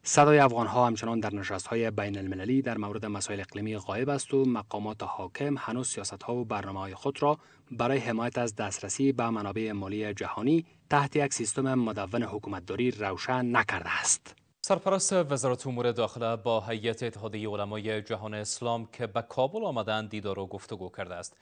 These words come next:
Speaker 2: سراج الدین حقانی سفر این هیئت را برای مستحکم ساختن روابط افغانستان با جهان اسلام مؤثر خوانده و با آنان در مورد اوضاع جاری در افغانستان و فلسطین بحث و گفتگو کرده است. آقای حقانی افزوده که حاکمیت در افغانستان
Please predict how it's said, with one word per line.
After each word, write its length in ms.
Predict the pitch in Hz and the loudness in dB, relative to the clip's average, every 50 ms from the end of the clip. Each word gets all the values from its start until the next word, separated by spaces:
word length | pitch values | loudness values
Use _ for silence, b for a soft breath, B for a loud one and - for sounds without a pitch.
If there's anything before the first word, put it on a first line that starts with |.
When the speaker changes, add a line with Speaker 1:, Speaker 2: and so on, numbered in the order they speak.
| b b b b | b b b b
Speaker 2:
سراج 340 | b - - 120 101 101 92 - | b -10 -6 -6 -6 -6 -6 -8
الدین 260 | 113 101 - 104 101 - | -10 -8 -8 -8 -6 -4
حقانی 440 | - 113 - - - 104 107 110 | -4 -4 -4 -4 -6 -8 -6 -6
سفر 300 | 104 - 113 104 - 110 110 113 - - | -8 -8 -8 -8 -6 -4 -2 -2 -4 -4
این 140 | 147 117 101 - | -6 -10 -8 -6
هیئت 420 | 107 107 101 120 127 - - - | -6 -4 -2 -2 -4 -4 -4 -4
را 120 | 120 110 110 | -4 -2 -2
برای 460 | 110 107 104 101 104 95 113 110 107 | -2 -2 -4 -4 -6 -4 -4 -4 -4
مستحکم 540 | 104 107 104 - - - 104 95 - 107 101 | -4 -6 -8 -6 -6 -6 -6 -8 -8 -12 -12
ساختن 320 | - - 101 - - 113 | -10 -10 -10 -10 -8 -6
روابط 340 | 107 104 101 98 101 - 107 | -6 -4 -6 -6 -8 -6 -6
افغانستان 540 | 107 104 - 104 98 92 - - 120 113 104 | -6 -6 -6 -8 -10 -10 -10 -10 -10 -10 -8
با 160 | 98 101 101 | -8 -8 -8
جهان 400 | 95 - 104 92 - 117 123 123 | -8 -8 -10 -8 -6 -6 -6 -6
اسلام 580 | 113 113 - 107 107 - - 151 156 160 143 - b b b b b b b - | -6 -6 -6 -6 -8 -8 -4 -2 -2 -2 -2 -6 b b b b b b b -14
مؤثر 480 | 104 104 110 117 123 127 - - 175 170 | -10 -4 0 0 2 2 0 -2 -2 -4
خوانده 320 | - - 156 147 139 139 | -4 -6 -4 -2 0 0
و 180 | 127 120 127 117 | 2 2 2 0
با 200 | 107 113 113 104 | 2 2 2 2
آنان 340 | 98 117 117 113 113 110 | 2 0 -2 -2 -4 -4
در 140 | 98 104 101 | -2 -4 -4
مورد 260 | 95 101 98 104 104 | -4 -4 -4 -2 0
اوضاع 420 | 104 98 98 95 107 104 - 104 104 | 0 0 -2 -2 -6 -6 -4 -4 -4
جاری 240 | 98 104 98 104 101 | -4 -6 -6 -6 -6
در 120 | 98 98 | -4 -6
افغانستان 460 | 95 - 98 98 95 - - 110 95 - | -6 -6 -8 -10 -10 -10 -12 -10 -6 -6
و 80 | 98 | -6
فلسطین 680 | 95 - - 107 98 95 98 - - - 147 120 95 98 b b b b b b b b - | -6 -4 -4 -4 -4 -4 -6 -8 -6 -6 -6 -6 -8 -10 b b b b b b b b 0
بحث 320 | 110 104 95 - - - | 0 0 0 0 -4 -6
و 80 | 107 95 | -6 -6
گفتگو 420 | 90 95 - - 110 92 95 90 | -8 -8 -10 -10 -12 -10 -10 -12
کرده 260 | - - 98 87 87 85 | -12 -10 -10 -10 -8 -8
است. 200 | 87 - - 110 | -8 -6 -6 -6
آقای 280 | - - 104 95 98 | -6 -6 -6 -6 -6
حقانی 520 | 90 - - 107 - - 104 98 95 95 95 | -6 -4 -4 -4 -4 -6 -10 -10 -6 -6 -6
افزوده 320 | 92 - - 107 98 92 | -6 -6 -6 -8 -8 -8
که 160 | - - 104 | -6 -6 -6
حاکمیت 560 | - - - 113 113 - 127 120 131 151 160 | -6 -4 -6 -6 -6 -8 -12 -10 -10 -10 -8
در 120 | 156 160 151 | -4 -2 -2
افغانستان 540 | 143 - 135 123 113 - - 139 127 120 | -2 -2 -4 -8 -6 -4 -2 -2 -2 -2